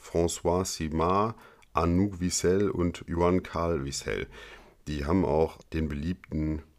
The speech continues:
spaßigen Action-Horror Turbo Kid gemacht. Den hab ich noch nicht gesehen, aber der ist bei den Kritikern sehr beliebt. Der ist, äh, ein paar Jahre vorher rausgekommen. Ich hab mir mal den Trailer angeguckt, den werde ich mir auch auf jeden Fall noch angucken, weil ich von, wie gesagt, von Summer of eighty-four, den mochte ich sehr.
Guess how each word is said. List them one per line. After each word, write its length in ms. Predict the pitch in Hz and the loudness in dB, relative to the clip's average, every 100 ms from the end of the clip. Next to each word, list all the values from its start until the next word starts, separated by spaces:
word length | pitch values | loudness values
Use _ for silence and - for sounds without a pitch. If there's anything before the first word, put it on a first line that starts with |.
| _ | _
spaßigen 540 | 71 76 - 71 73 | -2 -2 -2 -4 -2
Action-Horror 720 | - 71 - 76 76 76 71 71 | -2 -4 -4 -4 -2 0 0 -2
Turbo 300 | - 90 65 | 0 0 -2
Kid 320 | - - - | -10 -12 -8
gemacht. 480 | 64 65 65 - - - - - _ | -6 -4 -6 -12 -20 -20 -20 -20 _
Den 100 | - | -4
hab 160 | 76 - | -2 0
ich 140 | 92 | 0
noch 140 | 92 85 | 0 2
nicht 240 | 104 - | 2 0
gesehen, 320 | 85 85 101 | -2 2 2
aber 160 | 73 76 | 4 4
der 100 | 78 | 2
ist 260 | 78 - 65 | 0 -2 -2
bei 120 | 76 | 0
den 100 | 76 | 0
Kritikern 480 | - 98 - 78 71 | -2 -6 -6 -4 -2
sehr 140 | 78 | -2
beliebt. 420 | 71 73 85 - | -2 -4 -4 -2
Der 160 | 73 80 | 0 0
ist, 200 | 78 - | -2 -6
äh, 100 | - | -2
ein 160 | 73 | -4
paar 160 | 73 76 | -2 -4
Jahre 200 | 80 80 | -2 -2
vorher 320 | - 104 80 | -2 2 2
rausgekommen. 640 | 69 71 71 71 - 80 87 - - | 2 -2 -2 -8 0 0 0 -10 -16
Ich 80 | - | -4
hab 60 | 85 | 0
mir 60 | |
mal 100 | 85 | 2
den 100 | 82 | 2
Trailer 240 | 82 95 95 | 2 2 2
angeguckt, 360 | 92 87 92 | 2 -2 -6
den 100 | 82 | -4
werde 120 | 82 82 | -2 -2
ich 100 | 90 | 0
mir 60 | |
auch 140 | 82 80 | 2 0
auf 120 | - | -2
jeden 120 | 71 | -6
Fall 160 | - 71 | -2 -4
noch 100 | 71 | -2
angucken, 380 | 78 - - | -6 -4 -4
weil 100 | 78 | -4
ich 60 | 76 | -4
von, 340 | - 85 80 | -4 -4 -2
wie 60 | 87 | -4
gesagt, 240 | 78 73 | -2 -2
von 160 | - 69 | -2 -6
Summer 220 | - 90 | -4 -2
of 140 | 82 - | -2 -2
eighty-four, 560 | 85 85 - 85 95 - - - - - | -4 -6 -2 0 0 -2 -20 -20 -10 -2
den 100 | 78 | 0
mochte 240 | 87 - | 0 -2
ich 80 | - | -6
sehr. 340 | 76 82 117 | 2 4 2